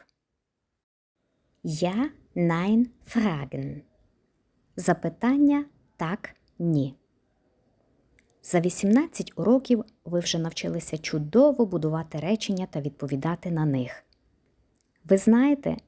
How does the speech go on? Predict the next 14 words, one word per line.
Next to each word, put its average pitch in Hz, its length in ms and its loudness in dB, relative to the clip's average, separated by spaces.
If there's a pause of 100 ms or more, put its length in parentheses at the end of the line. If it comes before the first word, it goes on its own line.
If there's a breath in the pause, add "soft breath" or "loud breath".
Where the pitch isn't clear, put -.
що - 220 -4
в 185 40 0
німецькій 196 440 0
мові 214 220 2
є 170 160 -4
два 208 320 -2
типи 208 400 -4
запитань: 156 680 -6 (920)
з - 120 2
питальним 147 580 -2
словом 240 460 2 (500)
та 254 280 2 (120)
без 185 320 2
нього. 143 400 -2